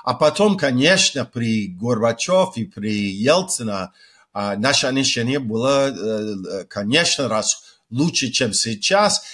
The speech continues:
И я просто хотел напомнить, а, зрителей, не, не зрителей, читателей, а, что, а, э, это неизбежно, что у нас будет конфликт.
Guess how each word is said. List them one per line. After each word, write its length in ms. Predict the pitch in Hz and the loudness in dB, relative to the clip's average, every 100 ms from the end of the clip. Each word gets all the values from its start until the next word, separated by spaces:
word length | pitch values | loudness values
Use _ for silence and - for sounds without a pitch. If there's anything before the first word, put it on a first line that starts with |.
| - | -14
И 80 | 123 | -8
я 240 | 117 151 170 | -2 0 0
просто 400 | - 165 - 135 | -2 -2 0 0
хотел 340 | 143 - 143 | 0 0 2
напомнить, 720 | 139 143 180 202 180 135 - _ _ - _ | 2 0 0 2 2 0 -4 _ _ -20 _
а, 220 | 117 117 | -2 0
зрителей, 760 | 110 135 208 208 131 104 87 78 - | 0 2 2 2 0 -2 -4 -8 -8
не, 220 | 117 120 | -2 0
не 180 | 120 127 | 0 0
зрителей, 480 | 113 135 131 104 - | 0 -2 -2 -6 -2
читателей, 880 | - 185 190 190 202 139 110 90 - - - - - | 0 2 4 4 4 2 -2 -4 -10 -14 -14 -12 -2
а, 720 | 127 127 127 127 127 123 123 123 - | 2 4 4 4 4 6 4 2 -2
что, 540 | - 156 160 156 - _ _ | -2 4 4 4 -2 _ _
а, 360 | 117 120 110 - _ - | -2 0 0 -6 _ -2
э, 800 | 123 123 120 120 117 117 117 113 - - | 2 4 4 4 2 2 2 0 -4 -16
это 340 | 113 139 147 | -6 -6 -2
неизбежно, 720 | 156 175 123 113 202 180 151 | 0 2 2 4 4 4 2
что 200 | 139 143 | 2 2
у 60 | 143 | 2
нас 260 | 135 147 120 | 4 2 2
будет 300 | 139 131 - | 0 0 0
конфликт. 600 | 131 120 190 214 208 | -2 -2 0 0 0